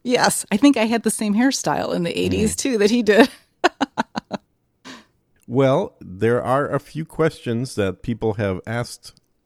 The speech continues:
Speaker 2: in No Agenda Social as well.
Speaker 1: Oh.
Speaker 2: Like, here's one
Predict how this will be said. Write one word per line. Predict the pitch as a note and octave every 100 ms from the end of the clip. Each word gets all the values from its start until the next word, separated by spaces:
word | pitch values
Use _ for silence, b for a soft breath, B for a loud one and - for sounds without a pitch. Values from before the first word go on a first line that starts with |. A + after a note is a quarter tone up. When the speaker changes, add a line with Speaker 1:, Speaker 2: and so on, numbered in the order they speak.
| -
Speaker 2:
in | G#2 G#2
No | A2
Agenda | G#2 A2+ A2+
Social | - B2 - G2+
as | F2
well. | A2+ B2 E2+ C#3+ _ _ b b b -
Speaker 1:
Oh. | F3 F4 C4 - -
Speaker 2:
Like, | G#2+ G#2 - _
here's | - D#3 E3 A#2
one | F#2+ F2+ E2+ C#3+